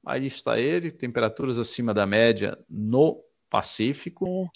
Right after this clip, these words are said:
Speaker 2: das condições hidroenergéticas, a gente traz um acompanhamento, né, do atendimento à carga.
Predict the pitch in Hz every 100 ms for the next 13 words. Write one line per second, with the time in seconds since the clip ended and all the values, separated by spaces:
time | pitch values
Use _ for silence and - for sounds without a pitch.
0 | - - - 202 - 202 190 196 202 208
1 | 220 233 285 254 262 269 - 247 254 277
2 | 269 285 254 226 240 - - - - -
3 | - 220 220 220 226 214 233 - 208 233
4 | 233